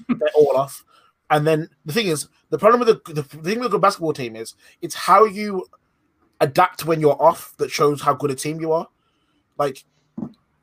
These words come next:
Speaker 2: uh, and obviously we saw that a lot with the, the other
Speaker 1: I
Speaker 2: team
Speaker 1: don't
Speaker 2: last year,
Speaker 1: see, I
Speaker 2: where
Speaker 1: don't see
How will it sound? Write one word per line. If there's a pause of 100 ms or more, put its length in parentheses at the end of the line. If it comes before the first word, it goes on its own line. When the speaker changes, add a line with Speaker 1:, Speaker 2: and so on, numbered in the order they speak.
(500)
Speaker 2:
uh,
and
obviously
we
saw
that
a
lot
with
the,
the
other
Speaker 1:
I
Speaker 2:
team
Speaker 1:
don't
Speaker 2:
last
year,
Speaker 1:
see,
I
Speaker 2:
where
Speaker 1:
don't
see